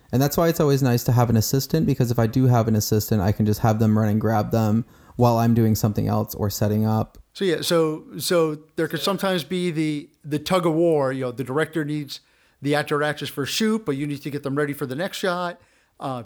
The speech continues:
Speaker 2: just a lot of things moving on. What's, what's one of the, the largest or most complex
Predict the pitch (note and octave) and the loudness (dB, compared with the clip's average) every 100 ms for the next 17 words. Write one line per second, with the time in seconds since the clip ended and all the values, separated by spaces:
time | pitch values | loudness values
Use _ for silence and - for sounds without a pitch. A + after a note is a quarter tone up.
0 | - - D3 B2 C#3 D3 D3 D#3 D3 D3 | -12 -8 -6 -4 -2 0 -2 -2 -2 -4
1 | C#3 - D#3+ D#3 D3+ C3+ C3+ B3 C4+ - | -8 -6 -2 -2 -2 -2 -2 -4 -4 -12
2 | - _ _ _ _ F3+ C4+ - D4+ B3 | -18 _ _ _ _ -6 -4 -2 0 0
3 | D#3+ D3 B2 _ - C3 A2+ C#3 F3 D#3 | 0 -2 -4 _ -8 -6 -2 0 2 0
4 | F3+ E3+ D#3 C#3 B2+ - D#3 D3 D#3+ C#3+ | -2 -2 -4 -6 -6 -6 -6 -4 -4 -6
5 | - - | -8 -18